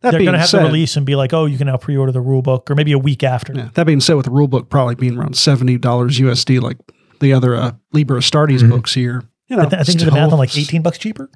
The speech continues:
Speaker 1: still worth it.
Speaker 2: Yeah, right.
Speaker 3: Yeah.
Speaker 2: Um,
Speaker 3: Yeah.
Speaker 2: just, yeah, and I honestly, I love a quick reference sheet,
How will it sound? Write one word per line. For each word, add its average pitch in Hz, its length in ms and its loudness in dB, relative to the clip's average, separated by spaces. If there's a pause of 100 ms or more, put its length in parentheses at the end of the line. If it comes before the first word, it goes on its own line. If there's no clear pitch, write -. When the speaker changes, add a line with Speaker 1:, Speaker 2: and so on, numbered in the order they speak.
Speaker 1:
still 180 340 -2
worth 220 240 0
it. 185 100 -2
Speaker 2:
Yeah, 208 140 2
right. 165 240 0
Speaker 3:
Yeah. 175 140 -4
Speaker 2:
Um, 147 520 2
Speaker 3:
Yeah. 113 60 0
Speaker 2:
just, 123 200 -2 (800)
yeah, 185 240 4
and 160 100 4
I 147 200 2 (180)
honestly, 165 320 2
I 147 60 4
love 131 180 2
a - 40 -2
quick - 180 -8
reference 135 280 0
sheet, 170 280 -4